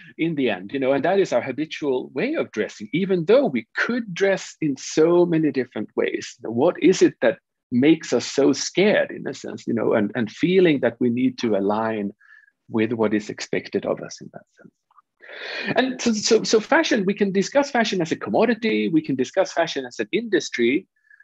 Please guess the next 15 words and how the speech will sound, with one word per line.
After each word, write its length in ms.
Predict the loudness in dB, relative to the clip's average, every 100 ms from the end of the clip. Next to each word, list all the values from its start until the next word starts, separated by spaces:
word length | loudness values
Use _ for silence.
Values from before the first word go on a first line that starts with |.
| _
but 140 | 0 4
there's 180 | 4
also 200 | 4 2
something 360 | 0 2 2 4
about 180 | 2 2
fashion 460 | 2 2 2 -2 0
as 160 | -2 -2 0
this 220 | 0 0 -4
deep 280 | -2 0
emotional 760 | 0 2 6 6 4 0 0 -2
investment 640 | -4 0 0 -2 _ -18 -18 _ _ _ -4
that 160 | 2
we 100 | 2
can 360 | 2 0 2 2
have 260 | 0 -2